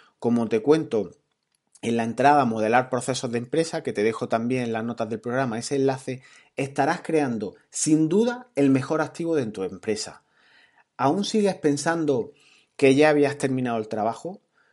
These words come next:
¿No sería genial repetir la experiencia del cliente del hotel, esa experiencia idílica que te he comentado, aplicada a tu sector?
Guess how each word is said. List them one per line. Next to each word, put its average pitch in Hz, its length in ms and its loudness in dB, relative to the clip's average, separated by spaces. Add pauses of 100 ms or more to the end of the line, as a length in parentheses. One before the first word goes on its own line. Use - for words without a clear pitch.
(160)
¿No 170 220 0
sería 196 340 2
genial 143 440 0
repetir 131 500 0
la 123 80 2
experiencia 135 460 -2
del 113 140 -2
cliente 127 720 -2
del 117 300 2
hotel, 113 520 -2 (100)
esa 127 240 -4
experiencia 139 560 -2
idílica 123 500 -4
que 113 100 -6
te 120 100 -4
he - 20 -6
comentado, 120 640 -2 (240)
aplicada 127 540 0
a - 80 -4
tu 117 100 -8
sector? 123 500 -10